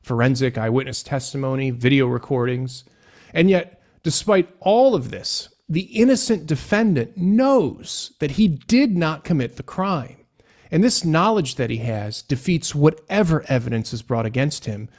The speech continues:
to prove otherwise. In like fashion, the Christian who enjoys the witness of the Spirit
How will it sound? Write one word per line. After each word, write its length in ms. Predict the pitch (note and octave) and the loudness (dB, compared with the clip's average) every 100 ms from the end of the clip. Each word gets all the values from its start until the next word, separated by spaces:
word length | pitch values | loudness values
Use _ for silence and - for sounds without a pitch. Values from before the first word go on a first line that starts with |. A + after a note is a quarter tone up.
| _ - | _ -8
to 100 | D#3+ | -4
prove 460 | C#3 A2+ A2 - - - | 0 2 0 -6 -10 -2
otherwise. 720 | D#3+ F#3 A2+ - - - - _ _ _ _ _ _ _ | 2 2 0 -8 -16 -18 -18 _ _ _ _ _ _ _
In 100 | D3 | 0
like 200 | F3 F#3+ | 2 0
fashion, 540 | - E3+ F#3 - G#2 - - - | 0 0 0 -2 -6 -10 -20 -6
the 80 | C3+ | -6
Christian 420 | - A3 - F#3+ | 2 2 4 4
who 120 | F3+ | 6
enjoys 640 | E3 B2+ C3 C#3+ D#3+ F3+ - _ _ | 6 4 2 4 4 0 -8 _ _
the 80 | B2+ | 0
witness 300 | C3+ F#3 D3+ | 0 0 -2
of 80 | D#3 | -2
the 80 | B2+ | -4
Spirit 500 | - C#3 C3+ E3+ | -4 -2 -2 -4